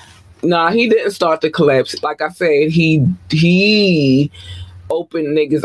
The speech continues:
eyes like Dre and D O C to the fuck shit that was going on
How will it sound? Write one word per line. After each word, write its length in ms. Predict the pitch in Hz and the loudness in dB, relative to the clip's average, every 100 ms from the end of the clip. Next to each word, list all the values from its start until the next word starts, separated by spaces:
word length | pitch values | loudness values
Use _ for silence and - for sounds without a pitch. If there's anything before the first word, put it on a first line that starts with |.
| - | -2
eyes 360 | 143 139 135 | -2 -2 -2
like 280 | 131 127 139 | 0 0 2
Dre 360 | 127 143 139 135 | 2 4 4 4
and 160 | 131 | 2
D 180 | 127 139 | 2 2
O 160 | 131 135 | 4 2
C 440 | - 156 139 131 | 2 2 2 2
to 460 | 131 - 180 143 127 | 0 0 2 2 2
the 160 | 135 - - | -2 -4 -12
fuck 320 | - 160 151 | -4 -4 -2
shit 300 | - 151 - | -2 -2 0
that 180 | - - | -2 0
was 140 | 135 | -2
going 320 | 120 135 127 | 0 0 2
on 480 | 127 120 120 - - | 2 2 2 0 -4